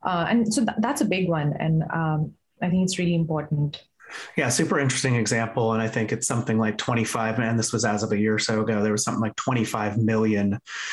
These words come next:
Speaker 2: images, right, that they were, they were working with and dealing with. So just a huge, huge data set that, uh, that we could, we could go off and help them solve. Well, thanks for sharing on that. And just in general,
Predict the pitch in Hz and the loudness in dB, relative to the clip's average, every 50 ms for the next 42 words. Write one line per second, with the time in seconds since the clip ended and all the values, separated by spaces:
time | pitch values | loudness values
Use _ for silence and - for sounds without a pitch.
0 | - - - - - - - - 165 160 151 143 127 123 120 110 104 104 104 - | -6 -6 -6 -6 -6 -6 -4 -2 0 2 2 2 2 2 2 2 2 2 0 0
1 | - 123 117 117 113 110 - 120 113 - 120 110 110 104 110 110 107 104 107 - | 0 0 0 0 0 0 0 0 0 0 0 2 2 2 2 2 2 0 0 0
2 | 107 117 107 95 110 107 104 110 113 107 - - 107 107 104 101 101 - - 107 | 0 -2 0 0 0 0 0 0 0 -2 -2 -2 0 0 0 0 -2 -2 -2 0
3 | 98 110 110 107 107 107 104 101 95 95 - - 107 104 117 110 - 110 - - | 0 2 2 2 2 2 2 2 0 -2 -2 -2 -2 -2 -2 -2 -2 -2 -4 -4
4 | - - - - 175 170 160 147 127 117 107 - - - 127 117 110 101 - - | -4 -4 -2 0 2 4 4 6 4 4 2 2 0 0 2 2 2 0 0 0
5 | 123 113 113 110 107 - - 110 98 92 92 - - - - - - 139 - - | 0 0 2 2 0 0 -2 -2 -2 -4 -4 -6 -8 -8 -6 -6 -6 -4 -6 -6
6 | - - 113 104 98 95 92 - 107 - 107 104 - 107 104 104 107 113 117 107 | -4 -4 -4 -2 -2 -2 -2 -2 -2 -2 -2 -2 -2 -2 -4 -2 -2 -2 -2 -2
7 | 101 117 107 117 107 104 101 98 98 - 113 101 92 - 107 101 - - 107 95 | -2 -2 0 0 0 0 0 0 -2 -2 -2 -2 0 -2 -2 -2 -2 -4 -4 -2
8 | 98 - - 110 92 90 92 92 113 - 131 127 120 117 117 - - - - - | -2 -2 -2 -2 -2 -2 -4 -4 -2 0 0 2 2 0 -2 -4 -8 -8 -8 -6
9 | - - - - 220 220 220 - 214 175 - 208 185 180 180 180 180 - - 165 | -6 -8 -4 -2 0 0 2 2 2 2 2 2 2 2 4 4 2 2 2 2
10 | 151 147 143 143 147 151 151 151 156 151 147 147 - 143 135 131 131 127 156 151 | 2 2 2 2 2 2 2 2 2 0 0 0 -2 0 0 2 2 2 0 0
11 | - - 139 135 127 120 127 139 143 147 147 147 143 139 131 127 117 - - - | -2 -2 0 0 2 2 2 0 0 0 2 2 2 2 2 0 0 -2 -4 -6